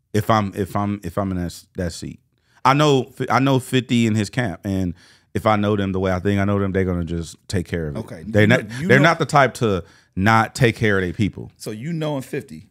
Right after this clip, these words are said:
Speaker 2: and knowing his camp, do you reach out?
Speaker 1: Hell no, that ain't none of my business.
Speaker 2: No, no, no, no, no, no, no. I'm saying if you get hit with the mic.
Speaker 1: Oh, do I hit fifty and them up?
Speaker 2: Yeah.
Speaker 1: I think I have a relationship enough with them to,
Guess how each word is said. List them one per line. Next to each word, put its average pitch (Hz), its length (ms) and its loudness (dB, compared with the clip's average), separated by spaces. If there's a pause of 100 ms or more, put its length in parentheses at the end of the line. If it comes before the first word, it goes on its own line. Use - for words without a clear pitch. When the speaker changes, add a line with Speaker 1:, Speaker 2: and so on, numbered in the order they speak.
Speaker 2:
and 95 120 -16
knowing 113 200 -12
his 113 120 -12
camp, - 340 -14 (1600)
do 117 80 -12
you 110 220 -12
reach 147 260 -14
out? 208 240 -12 (360)
Speaker 1:
Hell 98 260 4
no, 254 140 2
that 143 100 4
ain't 233 100 -2
none 185 100 0
of 196 60 2
my 220 120 2
business. 233 540 -6
Speaker 2:
No, 208 140 0
no, 240 100 2
no, 254 100 0
no, 294 120 0
no, 349 120 0
no, 359 120 -4
no. 339 160 -2
I'm 269 100 -6
saying 180 320 -2
if 147 140 -6
you 214 140 -6
get 190 180 -6
hit 160 260 -6
with 113 80 -12
the 117 80 -8
mic. - 280 -6 (1160)
Speaker 1:
Oh, 123 220 4
do 120 180 4
I 135 140 10
hit 139 360 0
fifty 165 280 0
and 185 80 -2
them 190 120 -4
up? 208 220 -4
Speaker 2:
Yeah. 131 220 -4
Speaker 1:
I 151 100 8
think 156 200 -2
I 139 100 4
have 131 180 2
a 113 60 -4
relationship 110 500 -2
enough 98 280 0
with 95 160 -4
them 92 280 -2
to, 82 260 -6